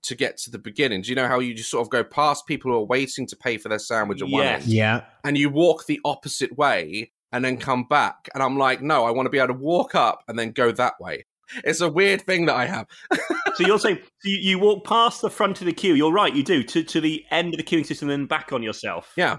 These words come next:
Speaker 1: it's back to front.
Speaker 2: Yeah, that is weird, isn't it? What is that?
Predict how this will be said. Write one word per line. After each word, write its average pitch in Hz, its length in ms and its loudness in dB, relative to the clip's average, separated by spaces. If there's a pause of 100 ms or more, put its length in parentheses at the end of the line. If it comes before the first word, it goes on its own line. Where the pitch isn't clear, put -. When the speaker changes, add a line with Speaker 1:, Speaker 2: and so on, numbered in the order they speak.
(240)
Speaker 1:
it's 131 100 -10
back 180 360 -2
to 165 100 -8
front. 160 340 0 (160)
Speaker 2:
Yeah, 143 240 0
that 139 180 -2
is 208 200 -4
weird, 110 320 -4
isn't 139 160 -6
it? 87 120 -2
What 185 160 0
is 269 140 -4
that? 90 240 -2